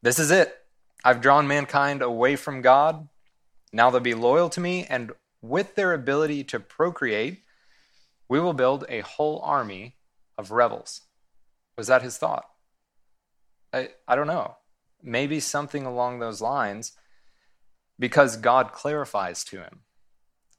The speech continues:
"No, that's not how it's gonna go. This is how it's gonna go. There will still be hostility and hatred between you and the woman. There will be enmity. You're not going to be a team.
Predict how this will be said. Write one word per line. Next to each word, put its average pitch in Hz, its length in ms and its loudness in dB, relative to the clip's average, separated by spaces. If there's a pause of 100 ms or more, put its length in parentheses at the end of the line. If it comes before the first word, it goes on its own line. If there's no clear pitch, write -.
(200)
"No, 90 200 -16
that's 101 340 -2
not 117 220 -4
how 101 180 -2
it's 95 140 -10
gonna 87 200 -18
go. 90 440 -10
This 92 340 -6
is 92 140 -10
how 87 160 -4
it's - 140 -16
gonna 85 160 -18
go. 87 280 -14 (800)
There 131 160 8
will 135 380 -4
still - 500 -4
be 156 200 -4
hostility 139 920 -4
and 110 180 -14
hatred 98 640 -12 (400)
between 104 360 -12
you 104 120 -12
and 98 100 -14
the 95 60 -14
woman. 92 300 -14 (840)
There 113 100 -2
will 117 80 -2
be 120 280 -8
enmity. 131 600 -10 (2000)
You're 113 140 -4
not 120 300 0
going 139 200 -8
to 120 60 -12
be 117 120 -10
a 113 60 -10
team. 127 340 -14